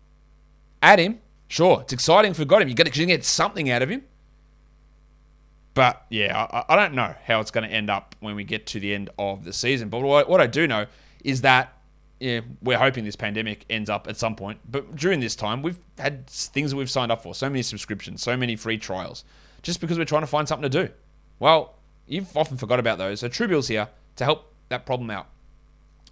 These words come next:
Truebill is the new app that helps you identify and stop paying for subscriptions that you don't need,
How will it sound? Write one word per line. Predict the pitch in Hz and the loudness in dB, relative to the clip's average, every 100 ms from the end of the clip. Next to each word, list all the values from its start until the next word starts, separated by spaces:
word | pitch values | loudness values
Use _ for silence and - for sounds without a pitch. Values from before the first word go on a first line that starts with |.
| - | 0
Truebill | 277 240 190 | 2 4 4
is | 139 | 2
the | |
new | 147 156 | 2 4
app | 120 - | 4 2
that | |
helps | 135 170 | -2 0
you | 151 | 0
identify | 113 135 151 - 170 170 | 0 0 -2 2 2 2
and | 120 | -4
stop | 170 - | -6 -2
paying | 151 151 | 0 -2
for | 147 | -6
subscriptions | 131 123 135 127 117 | -10 -8 -8 -8 -8
that | 110 | -6
you | |
don't | 107 113 | -4 -2
need, | 107 139 | 0 -2